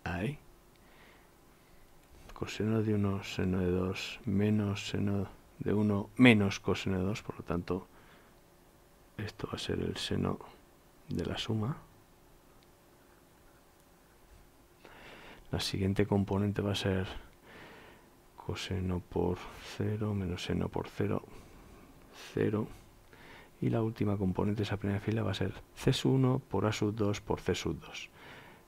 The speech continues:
Menos S uno A sub dos seno de dos. Sacamos factor común A sub dos de coseno de uno coseno de dos menos seno de uno seno de dos, que es lo que nos queda.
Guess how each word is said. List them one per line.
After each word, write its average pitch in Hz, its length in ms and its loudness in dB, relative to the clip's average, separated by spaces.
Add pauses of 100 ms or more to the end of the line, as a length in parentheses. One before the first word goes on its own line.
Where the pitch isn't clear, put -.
Menos 92 340 0
S 120 300 2
uno 127 480 4
A 117 100 0
sub 107 240 0
dos 107 520 0
seno 92 240 4
de 78 80 2
dos. - 340 -8 (140)
Sacamos 98 420 -2
factor 107 360 0
común 101 340 4
A 95 80 0
sub 110 200 0
dos 117 400 -2 (1200)
de 87 260 2
coseno 120 560 2
de 123 100 4
uno 120 160 2
coseno 117 440 0
de 113 40 4
dos 113 360 0 (420)
menos 87 380 0
seno 110 240 4
de 120 100 6
uno 95 160 4
seno 113 240 2
de 113 80 4
dos, 110 440 -2 (2750)
que 95 60 -4
es - 120 -4
lo 80 120 -2
que 80 120 -4
nos 87 160 -2
queda. 127 320 4